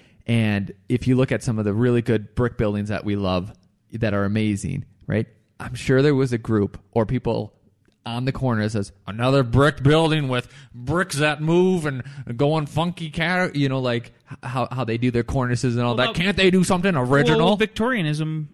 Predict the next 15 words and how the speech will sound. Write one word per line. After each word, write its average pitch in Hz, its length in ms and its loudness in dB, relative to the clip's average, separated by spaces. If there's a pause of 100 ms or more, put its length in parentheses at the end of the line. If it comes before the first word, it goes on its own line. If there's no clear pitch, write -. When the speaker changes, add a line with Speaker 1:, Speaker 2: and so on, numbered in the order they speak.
(100)
Speaker 2:
b-, 139 400 -12 (240)
built, 175 440 0 (160)
I 147 60 -10
mean, 151 320 -4
that 160 360 -2
caused 143 520 -4
modernism 135 720 -6 (320)
at 127 80 -6
the 131 100 -2
end 127 140 0
of 123 40 -8
the 127 80 -4
day. 160 360 -4
Speaker 1:
Yeah. 113 240 0
Speaker 2:
Yeah. 160 180 -12